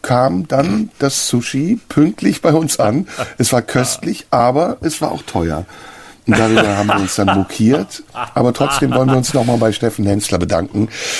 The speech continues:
<clears throat> Denn es war wirklich, es war hervorragend. Es war eine ganz großartige Nummer auch, dass er das einfach geschickt hat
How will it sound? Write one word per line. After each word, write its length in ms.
<clears throat> 20
Denn 480
es 140
war 160
wirklich, 380
es 160
war 100
hervorragend. 800
Es 140
war 80
eine 160
ganz 240
großartige 640
Nummer 300
auch, 160
dass 200
er 60
das 160
einfach 300
geschickt 400
hat 180